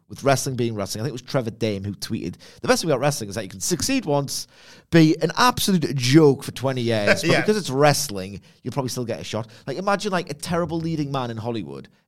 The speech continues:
Speaker 1: in nineteen ninety-three, right? Then in two thousand twenty-two, he would get, like, a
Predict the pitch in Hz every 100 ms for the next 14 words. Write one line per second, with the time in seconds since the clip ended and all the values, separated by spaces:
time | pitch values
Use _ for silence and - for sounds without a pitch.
0 | - 113 117 98 113 113 73 - 104 85
1 | 73 - - 87 71 80 - _ _ _
2 | _ _ _ _ _ - 117 110 104 90
3 | _ _ 151 143 135 131 120 117 113 120
4 | 110 - 98 92 92 _ _ _ _ _
5 | _ _ - 120 120 - 117 90 113